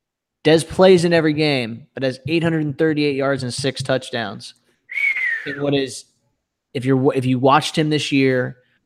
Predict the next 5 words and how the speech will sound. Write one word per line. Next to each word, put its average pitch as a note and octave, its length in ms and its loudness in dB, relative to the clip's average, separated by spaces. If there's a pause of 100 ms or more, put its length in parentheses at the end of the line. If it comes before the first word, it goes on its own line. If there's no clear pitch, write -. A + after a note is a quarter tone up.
you B2+ 120 -6
know C#3 300 4
that B2 560 -2 (640)
this D3+ 340 0
was A#2+ 720 0